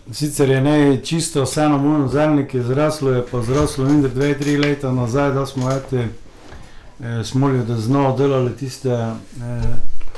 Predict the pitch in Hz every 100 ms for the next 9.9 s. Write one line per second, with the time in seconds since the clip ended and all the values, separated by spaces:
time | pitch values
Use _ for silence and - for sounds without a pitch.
0 | - 135 127 - - 160 165 160 139 110
1 | 113 123 120 120 147 135 127 135 - 135
2 | 127 107 156 - 135 - - - - -
3 | - - - 123 120 117 117 113 107 143
4 | 131 127 131 135 117 123 139 131 127 110
5 | - 135 127 - 117 - 123 120 135 131
6 | - 117 - - - - 135 139 - 120
7 | 104 - - - - 113 110 101 131 120
8 | 123 120 123 120 120 110 - 135 120 113
9 | 107 101 107 127 131 120 117 113